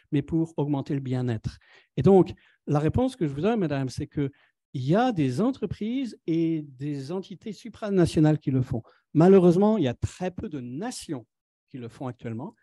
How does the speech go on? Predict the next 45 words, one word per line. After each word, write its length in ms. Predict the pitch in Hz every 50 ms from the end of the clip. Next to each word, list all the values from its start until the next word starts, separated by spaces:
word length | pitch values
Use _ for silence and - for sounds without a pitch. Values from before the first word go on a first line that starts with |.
| _
très 200 | - - - 202
peu 180 | 190 - 220 196
de 80 | 143 135
gouvernements 800 | 123 127 143 170 240 269 240 233 202 180 180 160 147 139 127 123
qui 140 | _ 135
le 80 | 113 113
font 260 | - _ - 127 117
actuellement, 380 | 113 113 - 113 113 135 214 - - - - - - - _ _
et 100 | 160 -
très 160 | - - 214
peu 160 | 214 - 277
de 120 | 208 196 170
gens 260 | 156 220 262 240 208
même 240 | 208 247 294 269 233
qui 120 | - 190
savent 280 | - - 269 302 - -
que 80 | 180
ça 140 | 147 - 151
existe. 500 | 135 127 113 - 127 - - - - - - _ _ _ - - _ _ _
Nous, 240 | 151 143 180 254 311
notre 160 | 294 220 185 -
travail, 500 | - - 185 170 175 220 262 285 269 202
c'est 200 | - - 165 156
justement 680 | 165 170 - - - 185 180 170 165 156 139 - - _ -
de 80 | 131
convaincre 560 | 135 - - 233 240 226 233 240 247 233 220 170
des 160 | 147 151 143
gens 200 | 160 214 240 220
que 100 | - 143
oui, 320 | 131 127 147 233 294 294 -
ça 180 | - - 147
existe, 360 | 131 120 110 117 175 214 - - - _ _
oui, 380 | - 139 135 160 226 294 302 285
c'est 200 | - - - 139
possible, 400 | - 135 110 - - 196 214 - - - - _ _
oui, 260 | 143 127 151 240 285
c'est 160 | 277 - - 160
très 300 | - - 156 139 123 127
efficace, 520 | 110 - 120 - - 143 147 190 175 - - _ _ _
et 100 | - 151
oui, 160 | 165 202 226 240
il 40 | 190
faudrait 280 | - 165 139 135 123
le 40 | 113
faire. 240 | - - 120 110 110